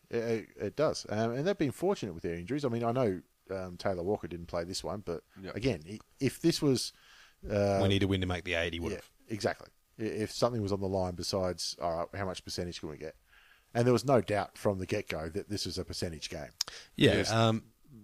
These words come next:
Speaker 1: never gonna be anything else.
Speaker 3: I can't see Adelaide missing out on top four, to be honest, with their run and their ability. I think a top four would be, uh, the standard, and anything better than that's a bit of a bonus.
Speaker 1: Yeah.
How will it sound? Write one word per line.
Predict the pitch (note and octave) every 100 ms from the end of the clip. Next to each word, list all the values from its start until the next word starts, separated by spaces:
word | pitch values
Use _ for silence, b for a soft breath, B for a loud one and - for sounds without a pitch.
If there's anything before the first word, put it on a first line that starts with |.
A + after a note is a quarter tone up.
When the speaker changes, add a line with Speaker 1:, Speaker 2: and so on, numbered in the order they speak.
| -
Speaker 1:
never | C3+ C3+ A#2+
gonna | A2+
be | G#2+
anything | G2+ G2 F#2
else. | D2+ - - _
Speaker 3:
I | -
can't | - B2
see | A2+
Adelaide | G#2 F#2+ F2
missing | F#2 - F2
out |
on | E2+
top | - -
four, | - E2+ - - _ _ _
to | -
be | F2+
honest, | E2+ - -
with | G2
their | G#2+ G2+
run | G2 F2+ G2+ G2+
and | F#2 F#2
their | F2+
ability. | F2 F2+ F2 A2+ - B B B B -
I | G2+
think | G2+
a | F#2+
top | - A#2+
four | - G2+ F#2+
would | F#2 E2+
be, | F2 F2+ F2 F2 F2 F#2
uh, | F2 E2 E2
the | F#2
standard, | F#2 A2+ G#2+ A#2 - -
and | F#2 F#2 F2+ E2 _
anything | - G#2+ G2
better | F2+ F2+
than | F2
that's | F2 -
a | F#2
bit | F2
of | E2
a |
bonus. | E2+ E2+ D#2 - -
Speaker 1:
Yeah. | -